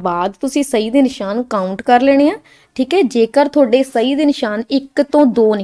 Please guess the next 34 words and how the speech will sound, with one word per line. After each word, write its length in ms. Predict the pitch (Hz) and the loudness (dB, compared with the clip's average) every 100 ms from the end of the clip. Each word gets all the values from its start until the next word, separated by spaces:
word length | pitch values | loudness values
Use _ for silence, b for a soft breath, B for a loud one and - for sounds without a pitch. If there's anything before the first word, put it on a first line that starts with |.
| 202 | -6
ਮਤਲਬ 300 | 202 226 214 | -4 -4 2
ਦੋ 280 | 233 240 285 | 6 6 6
ਨੇ, 200 | 240 285 - b b b 247 | 4 0 -6 b b b 0
ਤਾਂ 120 | 233 | 0
ਤੁਸੀਂ 280 | 254 - 233 | 0 -4 -6
ਕੀ 200 | 233 254 | 0 0
ਹੋ? 120 | 349 359 | 0 -2
ਠੀਕ 280 | - 240 208 | -2 -2 -2
ਨਹੀਂ 260 | 180 175 170 | -6 -6 -6
ਹੈ, 40 | |
ਤੁਹਾਡੀ 200 | 214 214 | -6 -6
ਸਰੀਰਕ 320 | 220 226 208 | -4 -4 -4
ਜਿਹੜੀ 200 | 220 226 220 | 0 -2 -2
ਸਫਾਈ 380 | - 190 180 | -8 -6 -2
ਹੈ 60 | 208 | -2
ਸਹੀ 260 | 214 185 190 | 0 -2 0
ਨਹੀਂ 220 | 190 233 | -2 2
ਹੋ 120 | 240 | 2
ਰਹੀ। 160 | 285 339 B B 185 | 2 -2 B B -2
ਜੇਕਰ 320 | 240 240 269 | 0 4 2
ਤੁਸੀਂ 260 | 269 285 277 | 2 0 2
ਤਿੰਨ 260 | 254 214 | 2 2
ਤੋਂ 140 | 214 240 | 0 0
ਚਾਰ 280 | 226 175 180 - | 0 0 0 0
ਸਹੀ 260 | 220 269 | 0 0
ਦੇ 120 | 294 285 | 0 0
ਨਿਸ਼ਾਨ 460 | 269 - 269 247 | 0 -2 -2 0
ਲਗਾਏ 320 | 254 247 240 | 0 2 2
ਨੇ 200 | 254 302 302 _ _ - | 2 -2 -6 _ _ 0
ਤਾਂ 100 | 220 | 0
ਤੁਹਾਡੇ 340 | 233 220 202 226 | 2 0 -2 -2
ਠੀਕ 220 | 233 208 - | -4 -4 -2
ਠਾਕ 280 | 220 214 | 0 0
ਹੈ, 100 | 302 | -2